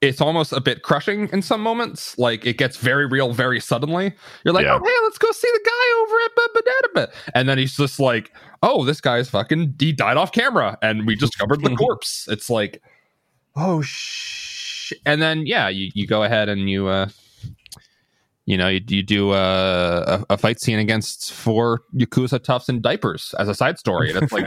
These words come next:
Speaker 2: <laughs>
Speaker 1: "That's, yeah, this, this makes sense. This is all gelling correctly for me."
Speaker 2: I like that they, they maintain that, though, 'cause, like, like a, or, um,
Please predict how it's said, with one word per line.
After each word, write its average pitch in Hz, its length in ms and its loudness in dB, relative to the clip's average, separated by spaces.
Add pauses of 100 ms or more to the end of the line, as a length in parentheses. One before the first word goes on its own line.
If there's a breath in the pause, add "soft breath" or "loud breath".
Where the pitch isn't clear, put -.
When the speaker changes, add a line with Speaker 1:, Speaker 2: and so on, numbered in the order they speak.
Speaker 2:
<laughs> 175 60 -2
Speaker 1:
"That's, 226 1200 0
yeah, 190 320 0
this, - 200 -2
this 392 240 -2
makes - 240 -2
sense. 104 340 -2
This 175 200 -2
is 156 80 0
all 117 300 2 (580 loud breath)
gelling 107 580 0
correctly 101 560 2
for 101 180 -2
me." 98 220 2 (960 loud breath)
Speaker 2:
I 101 60 4
like 110 320 2
that - 160 -8
they, 87 340 0
they 92 100 2
maintain 80 460 -4
that, 73 240 -2
though, 73 240 -2
'cause, 82 240 -4
like, 76 240 -2
like 85 180 0
a, 80 240 0 (100)
or, 76 200 0
um, 73 340 -6